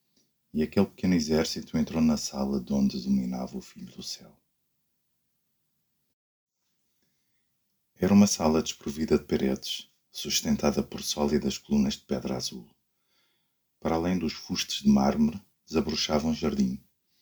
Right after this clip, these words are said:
E cada flor contida no arvoredo pertencia a alguma espécie rara trazida de além mar. Mas nenhuma delas tinha perfume,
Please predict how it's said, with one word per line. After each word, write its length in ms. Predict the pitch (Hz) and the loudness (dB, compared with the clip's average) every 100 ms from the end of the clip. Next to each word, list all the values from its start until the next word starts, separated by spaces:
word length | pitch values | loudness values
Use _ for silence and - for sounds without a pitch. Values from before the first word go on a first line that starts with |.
| _ _ _ _ _ _ _ _ _ | _ _ _ _ _ _ _ _ _
E 80 | - | -18
cada 260 | - 98 90 | 0 4 4
flor 340 | - - 69 | 2 2 2
contida 460 | - 80 - 78 76 | 2 0 2 2 4
no 180 | 76 71 | 4 4
arvoredo 640 | 67 65 71 69 - 78 | 2 -2 0 0 0 -8
pertencia 580 | - - 82 78 - 71 | -10 -6 -2 0 0 0
a 20 | |
alguma 240 | 71 78 | 2 2
espécie 400 | 76 - - - | 0 -2 -4 -2
rara 340 | 78 71 64 67 | -2 -2 0 -2
trazida 540 | - - - 65 67 | -4 -6 -4 -2 -4
de 120 | 67 | -2
além 200 | 65 67 | -2 -2
mar. 320 | 69 62 57 - _ _ _ _ _ _ _ _ _ _ _ | -2 -4 -8 -20 _ _ _ _ _ _ _ _ _ _ _
Mas 160 | 78 | 0
nenhuma 260 | 85 104 113 | 8 8 10
delas 320 | 92 76 76 | 8 6 4
tinha 180 | - - | 2 0
perfume, 520 | - - - 69 67 | -2 -4 2 2 2